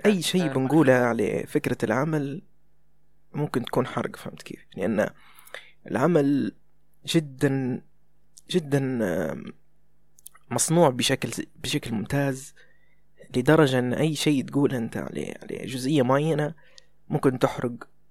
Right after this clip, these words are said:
Speaker 1: آه، جزء من القصة أو جزء من التجربة. فهو من المسلسلات اللي مصنوعة بشكل ممتاز، يعني حقيقة بعد ما شفت الموسم الثالث نقدر نقول ب-، ب-، بص-، بشكل صريح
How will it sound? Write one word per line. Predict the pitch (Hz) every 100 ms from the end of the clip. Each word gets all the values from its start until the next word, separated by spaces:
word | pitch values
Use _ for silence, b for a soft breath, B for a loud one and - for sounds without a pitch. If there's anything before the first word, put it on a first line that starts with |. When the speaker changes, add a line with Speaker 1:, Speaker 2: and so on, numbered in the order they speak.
| -
Speaker 1:
آه، | - - -
جزء | 139 131 - -
من | -
القصة | - 98 - - -
أو | - 110 -
جزء | 139 131
من | 202
التجربة. | - - 107 - - - b b b b b b -
فهو | - 170
من | 175
المسلسلات | 139 135 135 - 151 143 -
اللي | 117 -
مصنوعة | - - 135 120
بشكل | - 117 -
ممتاز، | - - 120 - -
يعني | - - - -
حقيقة | - - 165 - 185 160 B B B -
بعد | 131
ما | 120
شفت | 160 -
الموسم | 131 120 -
الثالث | 87 - 170 123 - - - - - - - - -
نقدر | 160 151
نقول | 143 151 147
ب-، | -
ب-، | 120 113 - - -
بص-، | -
بشكل | - 156 117
صريح | - 117 165 147 -